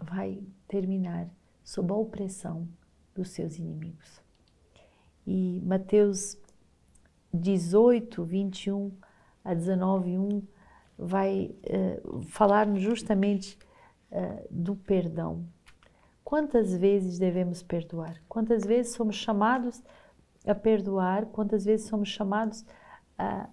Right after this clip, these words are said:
a viver essa misericórdia? E vocês conhecem, né? Eh,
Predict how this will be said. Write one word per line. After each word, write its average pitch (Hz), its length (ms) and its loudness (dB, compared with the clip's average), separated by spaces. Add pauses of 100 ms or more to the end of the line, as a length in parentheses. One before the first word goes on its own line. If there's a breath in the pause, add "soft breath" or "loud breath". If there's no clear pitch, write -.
a 202 460 -6
viver 196 480 0
essa 190 460 -4 (300 loud breath)
misericórdia? 190 1080 4 (1800)
E - 640 -8 (140)
vocês - 300 -8
conhecem, 185 560 0
né? 196 200 0 (640 soft breath)
Eh, 190 260 -6